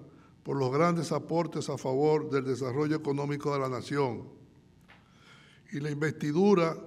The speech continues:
como doctor honoris causa en Ciencias Económicas y Empresariales por la Universidad apec,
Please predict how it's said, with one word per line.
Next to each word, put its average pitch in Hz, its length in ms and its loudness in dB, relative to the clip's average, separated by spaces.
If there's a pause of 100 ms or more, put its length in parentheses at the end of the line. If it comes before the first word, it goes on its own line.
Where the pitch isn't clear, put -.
(380)
como 143 320 -2
doctor 165 560 0
honoris 170 380 0
causa 170 600 0 (480)
en 135 160 -2
Ciencias 165 460 0
Económicas 160 720 -2
y - 20 -4
Empresariales 151 800 0 (580)
por 131 120 -6
la 135 80 0
Universidad 139 840 0
apec, 139 640 0